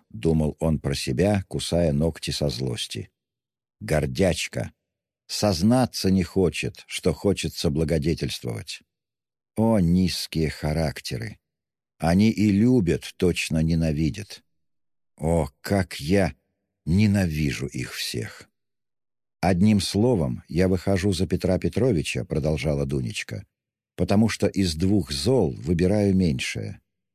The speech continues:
Я намерена честно исполнить всё, чего он от меня ожидает,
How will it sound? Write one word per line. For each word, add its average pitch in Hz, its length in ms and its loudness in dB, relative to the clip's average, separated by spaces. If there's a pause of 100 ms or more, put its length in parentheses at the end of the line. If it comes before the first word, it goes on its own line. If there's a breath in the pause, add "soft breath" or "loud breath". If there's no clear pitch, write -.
(360)
Я 104 180 2
намерена 113 460 4
честно 110 480 0
исполнить 90 560 2
всё, - 340 0
чего 90 320 0
он 98 240 0
от 87 160 -2
меня 90 280 2
ожидает, 73 600 -4